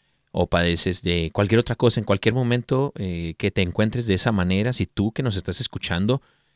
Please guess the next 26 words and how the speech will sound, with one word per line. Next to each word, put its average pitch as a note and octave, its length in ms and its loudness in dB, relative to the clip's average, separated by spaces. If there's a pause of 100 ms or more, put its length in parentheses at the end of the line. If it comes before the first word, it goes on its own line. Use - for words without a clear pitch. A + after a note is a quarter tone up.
(240)
sientes G2+ 960 0 (180)
ansiedad F2 640 0 (140)
o F#2+ 100 -4
sientes, F#2+ 800 2 (760)
eh, D2+ 300 -10 (420)
depresión B2+ 640 2 (280)
o G2+ 120 -4 (120)
estás - 320 0
en C#3 60 2
un B2 120 2
estado A2+ 260 4
de A2 60 8
depresión, G2+ 420 0 (340)
más E2 240 -12
que E2 340 -6
lo E2 160 -4
sientas, A2 400 0 (680)
em, F2 580 2 (1300)
quiero B2 180 0
que G2+ 100 -2
sepas A2+ 320 0
que G2 100 -2
el F2+ 120 -4
Señor F2+ 560 -2
está - 220 -2
contigo, G2 460 -6